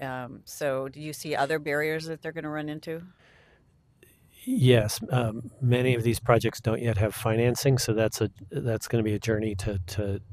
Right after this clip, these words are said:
Speaker 2: identify and secure that. And then, as I mentioned, a few of them have infrastructure issues and that we don't yet have a path to pay for those improvements. So
Speaker 1: Okay.
Speaker 2: none of these are a guaranteed
Speaker 1: So most,
Speaker 2: project yet.
Speaker 1: and most of it is the financing?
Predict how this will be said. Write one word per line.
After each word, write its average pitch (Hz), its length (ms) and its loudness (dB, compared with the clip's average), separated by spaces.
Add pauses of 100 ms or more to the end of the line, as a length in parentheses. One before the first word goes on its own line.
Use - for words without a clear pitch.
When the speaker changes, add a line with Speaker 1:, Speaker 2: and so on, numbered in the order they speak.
(100)
Speaker 2:
identify 104 520 -2
and 98 200 -4
secure 110 440 -2
that. 110 380 0
And 107 120 -4
then, 104 180 -4
as 101 160 -2
I 107 60 2
mentioned, 107 420 -2
a 104 40 -4
few 113 280 0
of 101 100 -6
them 110 120 0
have 98 220 0
infrastructure 110 640 -2
issues 107 480 -2
and 101 160 -4
that 101 140 -6
we 104 120 -6
don't 104 260 -6 (180)
yet 110 300 0
have 107 200 -8
a 98 80 -6
path 107 460 -4
to - 100 -14
pay 107 240 -8
for 110 160 -8
those 104 680 -6
improvements. 104 640 -6 (1080)
So 113 140 2
Speaker 1:
Okay. 101 120 -2
Speaker 2:
none 127 260 2
of 123 80 2
these 117 180 6
are 110 160 4
a 104 60 -4
guaranteed 107 720 0 (360)
Speaker 1:
So - 160 -4
most, 208 220 4
Speaker 2:
project 196 240 -4
yet. 101 100 -6
Speaker 1:
and 175 80 -4
most 190 260 0
of 156 60 -2
it 156 100 0
is 143 160 -6
the 143 120 -6
financing? 143 640 -2